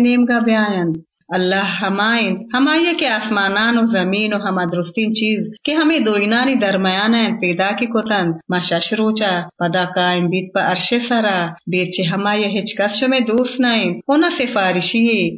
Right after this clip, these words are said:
چینی شما ہوشا نیایت، آچے آسمانا پا زمین نیمگا کارا گون تدبیر ایر کاری، پدا سر کپیت آکار آئی نیمگا ما یک روچیا کہ آئی مقدار ہزار سالن، چے ہما حسابا کے شما شمار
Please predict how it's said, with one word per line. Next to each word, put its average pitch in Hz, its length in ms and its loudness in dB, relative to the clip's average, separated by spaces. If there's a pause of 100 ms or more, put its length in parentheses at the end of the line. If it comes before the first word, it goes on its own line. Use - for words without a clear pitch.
(180)
چینی 190 320 2
شما 190 300 0 (220)
ہوشا 185 300 0 (100)
نیایت، 269 480 0 (440)
آچے 190 280 -2
آسمانا 208 600 0
پا 226 160 2
زمین 202 320 2 (120)
نیمگا 214 420 0 (100)
کارا 202 360 0 (100)
گون 196 160 -2
تدبیر 190 500 -2
ایر 233 320 0
کاری، 214 340 2 (180)
پدا 220 220 0 (100)
سر 254 160 0 (120)
کپیت 226 360 0 (200)
آکار 208 420 0 (180)
آئی 214 300 2
نیمگا 226 480 4
ما 185 120 0
یک 185 240 -2 (140)
روچیا 202 480 -2 (260)
کہ 185 60 -2 (180)
آئی 220 320 2
مقدار 208 500 0 (200)
ہزار 220 340 0 (120)
سالن، 202 420 -2 (200)
چے 226 80 -2
ہما 208 280 0 (120)
حسابا 220 460 0
کے 226 140 0
شما 208 240 -2 (100)
شمار 190 340 -2